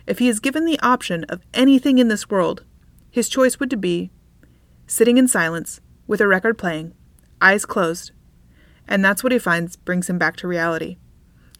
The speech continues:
And it's a bonus if his furry friend hops up into his lap while he's vibing to his music. I've seen him do amazing things this year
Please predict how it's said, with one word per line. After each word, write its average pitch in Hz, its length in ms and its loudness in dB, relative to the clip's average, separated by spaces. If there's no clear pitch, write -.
And 208 120 0
it's 202 120 -4
a - 40 0
bonus 185 560 0
if 190 140 -2
his 196 140 0
furry 196 240 4
friend 180 260 0
hops 170 240 -6
up 180 200 -4
into 185 200 -2
his 175 160 -2
lap 165 240 -6
while 165 140 -6
he's 165 160 -6
vibing 165 320 -4
to 175 100 -6
his 170 140 -2
music. 170 420 -10
I've 214 140 0
seen 302 180 2
him 311 100 4
do 277 140 4
amazing 226 420 4
things 254 260 2
this 175 200 -2
year 170 280 -2